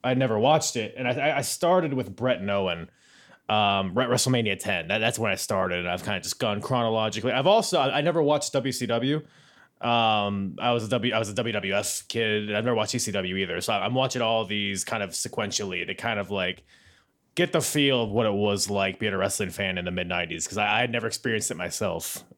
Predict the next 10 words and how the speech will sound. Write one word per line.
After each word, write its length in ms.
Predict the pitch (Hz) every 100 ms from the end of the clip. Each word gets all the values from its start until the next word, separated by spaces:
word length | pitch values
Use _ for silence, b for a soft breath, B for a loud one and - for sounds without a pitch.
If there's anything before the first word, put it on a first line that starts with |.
| - -
So 460 | - 104 90 87 87
going 220 | 135 139
back 240 | 147 143 135
and 80 |
watching 320 | 127 131 - 120
all 120 | 110
this 140 | 95
stuff, 420 | - - 92 85 110
it's, 200 | - 123
uh, 300 | 113 107